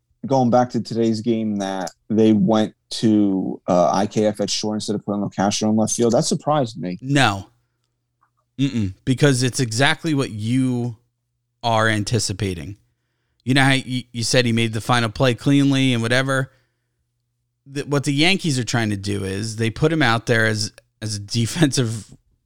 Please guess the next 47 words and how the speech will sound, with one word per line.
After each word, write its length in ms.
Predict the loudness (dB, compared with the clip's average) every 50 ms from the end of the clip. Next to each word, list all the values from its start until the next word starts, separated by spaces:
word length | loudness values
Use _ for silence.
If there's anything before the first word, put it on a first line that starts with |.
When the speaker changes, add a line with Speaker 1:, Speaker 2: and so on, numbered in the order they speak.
| _ -8
Speaker 2:
you 140 | -4 -4 -2
know, 280 | -4 -4 -6 -8 -10 -12 _ _ _ _ _ _ _ _ _
reinforcement, 720 | 0 0 2 2 0 2 4 4 4 4 4 2 0 0
I 60 | 0
guess, 320 | -2 -2 0 0 0 0 0
even 180 | -2 -2 0
though 120 | -2 -2 -2
they 100 | -4 -2
benched 320 | 0 0 0 0 0 -2
him 100 | -4 -4
for 120 | -4 -4 -4
his 120 | -4 -4
defense. 480 | -6 -8 -8 -8 -8 -8 -8 -10 -12 -14 _ _ _ _ _ _ _ _ _ _ _ _ _ _
He 60 | -4
makes 220 | -2 0 0 0 -2
a 60 | -2
clean 280 | 2 4 4 4 4
play. 560 | 4 4 4 4 6 6 4 4 2 0 -4 -6 _ _ _ _ _ _ _ _ _ _ _ _ _ _
They're 140 | -8 -4
hoping 320 | 0 0 0 0 2 0 0
he 80 | 0
rides 380 | 0 0 0 0 0 0 -2 -2
that 200 | -2 -2 -2 -2
wave. 460 | -4 -4 -2 -2 -2 -2 -2 -4 -8 _ _ _ _ _ _ _ _ _ _ _ _ _ _ _ _ _ _ _ _ _
And 480 | -2 0 0 2 2 2 2 2 0 0
at 140 | -2 0 2
that 200 | 2 2 2 0
point, 340 | 0 -2 0 0 -2 -2 -2
Hicks 280 | -2 -2 -2 -2 -4
is 100 | -4 0
out 160 | 0 0 0
of 60 | 0 -4
the 60 | -6
game, 360 | -4 -2 0 2 2 2 2
so 140 | 2 0 -2
they're 120 | -2 -4
thinking 380 | -4 -2 -4 -4 -2 -2 -2 -2
maybe 240 | -2 -2 -2 -2 -4
they're 140 | -4 -4
gonna 180 | -4 -4 -6 -6
be 120 | -6 -8
forced 400 | -10 -8 -6 -4 -4 -4 -4 -6
to 60 | -6 -4
play 200 | -2 -2 0 0
him 80 | 0
at 120 | -2 -2 -4
short. 460 | -4 -4 -2 -2 -2 -2 -4 -6